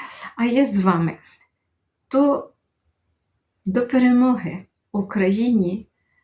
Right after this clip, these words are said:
до перемоги. І нам усім вижить, вистоять і зустріть перемогу, піднімаючи руки і сказати: «Боже, дякуємо Тобі і нашому З С У, що спасли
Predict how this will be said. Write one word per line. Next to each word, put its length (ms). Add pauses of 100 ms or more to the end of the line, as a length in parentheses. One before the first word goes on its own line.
до 220
перемоги. 720 (720)
І 140
нам 260
усім 460
вижить, 480
вистоять 960 (440)
і 120
зустріть 540
перемогу, 640 (640)
піднімаючи 840
руки 320
і 100
сказати: 460
«Боже, 460 (600)
дякуємо 540
Тобі 480 (300)
і 100
нашому 640 (140)
З 100
С 220
У, 320 (400)
що 260
спасли 680